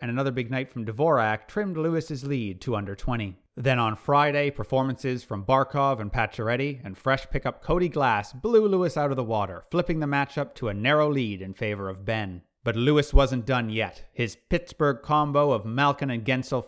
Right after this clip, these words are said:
finally woke up on Saturday and combined for fifteen and a half points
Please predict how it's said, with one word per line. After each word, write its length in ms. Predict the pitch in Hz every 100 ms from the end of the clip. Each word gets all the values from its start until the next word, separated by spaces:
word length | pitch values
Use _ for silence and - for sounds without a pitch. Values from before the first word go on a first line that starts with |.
| -
finally 360 | 220 208 175 151
woke 260 | 151 143
up 160 | 139 127
on 180 | 107 101
Saturday 500 | - 110 101 98 95
and 120 | 92
combined 440 | 113 107 113 110
for 100 | 113
fifteen 460 | 104 190 - - 151
and 100 | 135
a 40 |
half 300 | 120 123 117
points 460 | - 139 98 -